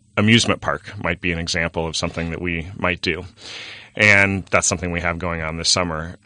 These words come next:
And so, um, kids, depending on their age level, will do different kinds of activities.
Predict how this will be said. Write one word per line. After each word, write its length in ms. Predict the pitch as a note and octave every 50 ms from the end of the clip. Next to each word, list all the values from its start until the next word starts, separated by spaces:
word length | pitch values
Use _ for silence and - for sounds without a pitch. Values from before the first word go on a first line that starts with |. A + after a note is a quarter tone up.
| _ - -
And 180 | F#2+ F2+ F#2
so, 480 | F2+ - - A2 G#2 G2+ G2+ G2 F#2 F#2 G2+ - - -
um, 240 | G2+ F#2+ F2+ F2+ E2+ - -
kids, 560 | - - B2+ A#2 G#2+ F#2+ F#2 - - - - A#2+ - _ _ -
depending 300 | - - - C#3+ C3+ B2+
on 120 | A#2 G#2+ G#2
their 100 | G2 F#2 F#2
age 220 | G#2+ A2+ A2 G#2
level, 220 | G#2 F#2 F2 F#2 F2
will 80 | F2 E2+
do 120 | E2 F2+
different 340 | D#2 - G#2 - G2 F2 -
kinds 380 | - - F#2+ F#2+ F#2 F2+ F2
of 40 | F2
activities. 720 | D#2+ D#2 - - - A2+ G2+ F2 D#2+ C#2+ - - - -